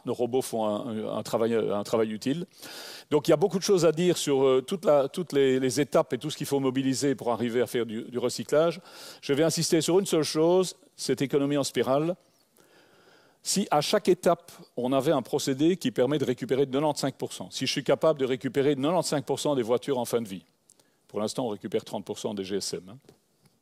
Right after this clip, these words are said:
Si je suis capable de broyer et séparer, enfin broyer ici et récupérer quatre-vingt-cinq pour cent de la matière, et de séparer et de séparer avec effic-, avec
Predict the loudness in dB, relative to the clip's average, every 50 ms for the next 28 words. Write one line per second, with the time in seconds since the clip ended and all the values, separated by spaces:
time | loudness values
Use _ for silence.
0 | _ _ _ _ _ _ -16 -14 -14 -16 -18 -18 -18 -20 -20 -20 -20 -20 _ _
1 | -6 -4 0 0 2 2 2 2 2 0 0 2 2 2 4 4 4 4 4 2
2 | 0 -2 0 2 4 4 4 2 -2 _ _ _ _ _ _ -20 -20 -18 -6 -2
3 | 0 4 4 4 4 4 4 4 4 4 4 2 2 0 0 0 0 0 0 -2
4 | 0 0 0 2 2 2 2 2 2 2 0 0 0 0 0 2 2 2 2 2
5 | 2 0 0 0 -2 -2 -2 -2 -2 0 0 -2 -2 -4 -4 -2 0 0 0 0
6 | 0 -2 -4 -4 -4 -4 -6 -6 -4 -6 -4 -4 -2 0 0 0 0 0 -2 -4
7 | -2 0 0 0 -2 -6 -10 -6 -6 -4 -2 -2 -2 0 0 0 0 0 0 0
8 | 2 2 2 2 2 0 0 0 0 0 0 -2 -2 _ _ _ _ _ _ _
9 | _ -8 -6 -2 -2 -2 -2 -2 -2 2 2 2 2 2 0 -2 -2 -4 -6 -6
10 | -6 -6 -6 -6